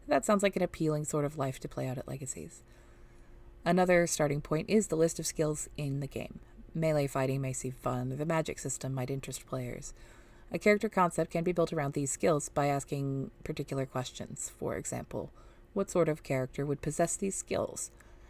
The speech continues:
How would the character have learned them? What sort of life would the character live if they relied on these skills for a living?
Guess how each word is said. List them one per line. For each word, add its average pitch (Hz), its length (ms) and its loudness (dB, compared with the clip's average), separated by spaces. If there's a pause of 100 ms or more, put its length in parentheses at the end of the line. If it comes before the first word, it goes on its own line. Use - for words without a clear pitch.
(120)
How 143 180 -2
would 156 100 0
the 160 40 -4
character 156 380 0
have 165 80 -6
learned 175 260 -2
them? - 200 -10 (280)
What 165 180 -4
sort 170 160 0
of 160 120 -4
life 160 460 0
would 175 100 -2
the 196 80 -6
character 180 380 -2
live 151 280 0
if - 140 -6
they 147 120 0
relied 147 440 0
on 147 160 -2
these 160 260 -2
skills 139 440 -4
for 139 240 -4
a 85 60 0
living? 139 360 -6